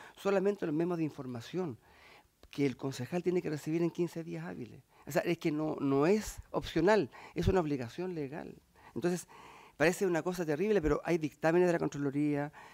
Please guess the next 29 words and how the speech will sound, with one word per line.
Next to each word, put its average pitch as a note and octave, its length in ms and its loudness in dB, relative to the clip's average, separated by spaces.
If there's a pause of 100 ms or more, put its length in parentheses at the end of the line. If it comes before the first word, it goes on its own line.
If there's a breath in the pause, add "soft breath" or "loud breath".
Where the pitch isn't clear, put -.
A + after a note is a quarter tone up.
(160 loud breath)
está D3+ 180 -2
la C#3+ 140 2
ley D#3 200 2
que D3 120 -4
es - 180 -8 (140)
clarísima. D3+ 680 -4 (460 loud breath)
No D#3+ 140 -2
pueden A3 340 -2
pasar G3+ 320 -4
m-, G3+ 120 -6 (400)
más F3 200 -2
de F#3+ 80 -4
quince F#3+ 280 0
días F#3+ 220 -6
hábiles. F#3 280 -6
Ya D#3+ 60 -2
han E3 80 -6
pas-, E3 200 -12
y - 80 -10
mire, D#3 280 2 (420 soft breath)
le C#3 120 0
muestro F#3 240 0
estos F3 160 0
veintisiete G3 640 -2
memos A3 300 0 (200 soft breath)
entre C#3 380 -2
quince A3 340 0
días G#3 300 -8
hábiles G3+ 400 -4